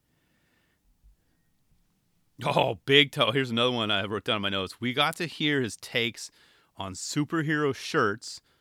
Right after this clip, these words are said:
versus actual costumes. Now, I have a couple super, actually, let me see. Yeah, I've got, like, one. I've got the, uh, Captain America. It's all black and it's got a little bit of gray. Bought it at, I think, at Target or whatever. <laughs> His, he says,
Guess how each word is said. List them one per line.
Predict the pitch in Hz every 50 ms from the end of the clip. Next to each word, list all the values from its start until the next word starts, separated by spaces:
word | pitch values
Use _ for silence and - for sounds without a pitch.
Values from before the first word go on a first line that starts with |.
| _ _ _ _ _ _ _ -
versus | 104 90 - 127 127 131 - - 127 117 107 - - - _ _ -
actual | - 117 120 123 - - - - 135 127 131 131 127 120
costumes. | - - - - 117 101 101 - - - - 85 78 76 78 78 76 - - - _ _ _ _ _ _ _ _ _ _ _ -
Now, | 104 98 101 92
I | 98 117 147
have | 170 202 226 202
a | 233 -
couple | - - 185 165 - 151
super, | - - 165 147 - - -
actually, | 131 101 90 - -
let | 87 87
me | 90 87
see. | - - 80 82 82 _ _ _ _ _ _ _ _ _ _ _ _ _ -
Yeah, | 123
I've | 117 117
got, | 139
like, | 123 - -
one. | 104 98 101 92 87 80
I've | 82 87
got | 95 104 101 -
the, | - 92 87 82 - -
uh, | 90 90 82 82 82 80 - _
Captain | - - 120 117 - - 104
America. | 95 95 92 92 95 95 - 95
It's | 92 - -
all | 113 107
black | - - 82 85 87 90 87 85 - -
and | - 85 82 85
it's | -
got | - - 101
a |
little | 92 90
bit | 87 90 85
of | 82
gray. | - 85 80 80 80 80 80 78
Bought | - 98 101
it | 92
at, | 82 - _ -
I | -
think, | - 165 123
at | - - -
Target | - - 78 78 80 80 80
or | 78
whatever. | 80 80 78 78 80 - _ _ _ _ - - _ _ _ _ _ _ _ _ _ _ _ _ _ _ _ _ -
<laughs> | - 107 - - _ _ _ _ _ _
His, | _ - 151 160 180 - -
he | 135 - 156 165 185
says, | 185 - - 208 214 185 156 131 120 -